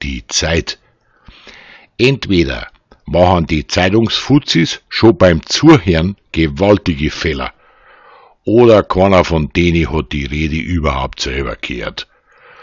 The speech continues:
Die haben einfach blind das abgeschrieben, was einer eine Nachrichtenagentur geliefert hat. Und das da mit dieser Merkel-Rede, das hat der deutsche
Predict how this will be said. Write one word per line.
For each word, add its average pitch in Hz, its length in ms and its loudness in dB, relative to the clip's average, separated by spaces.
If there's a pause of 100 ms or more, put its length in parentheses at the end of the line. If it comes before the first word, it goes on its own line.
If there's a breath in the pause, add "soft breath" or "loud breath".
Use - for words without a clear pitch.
(460 loud breath)
Die 120 160 0
haben 143 300 2
einfach 135 840 0 (100)
blind 127 500 2
das 120 420 2
abgeschrieben, 123 720 -2
was 107 280 -2
einer 104 360 -4
eine 80 180 -4
Nachrichtenagentur 87 1080 -2
geliefert 78 440 -2
hat. 69 280 -6 (800 soft breath)
Und - 260 -14
das 147 300 2
da 55 280 -4 (180)
mit 73 180 -8
dieser 69 460 -4
Merkel-Rede, 85 880 -2 (600 loud breath)
das 120 440 -2
hat 92 300 -2
der 73 140 -2
deutsche 87 520 -4